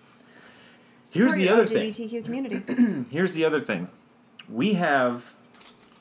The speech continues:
Speaker 1: a great idea that we are going to follow through with. And if you don't like it, fuck you.
Speaker 2: There we
Speaker 1: So,
Speaker 2: go.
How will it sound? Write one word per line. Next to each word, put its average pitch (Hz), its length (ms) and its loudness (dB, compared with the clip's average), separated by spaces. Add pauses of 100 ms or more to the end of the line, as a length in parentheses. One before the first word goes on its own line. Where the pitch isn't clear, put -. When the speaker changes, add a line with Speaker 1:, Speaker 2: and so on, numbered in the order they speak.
(640)
Speaker 1:
a 120 80 0
great 127 400 0
idea 95 520 -4 (420)
that 101 140 -2
we 113 140 -2
are 143 120 0
going 107 300 -4
to 104 80 -12
follow 107 260 -4
through 131 260 -6
with. 107 280 -8
And 104 220 -4
if 101 120 -6
you 113 80 -2
don't 120 180 -4
like 139 200 -6
it, 113 180 -8
fuck 110 200 -12
you. 143 80 -8
Speaker 2:
There - 760 -12
we 247 80 -8
Speaker 1:
So, 233 340 0 (760)
Speaker 2:
go. - 60 -16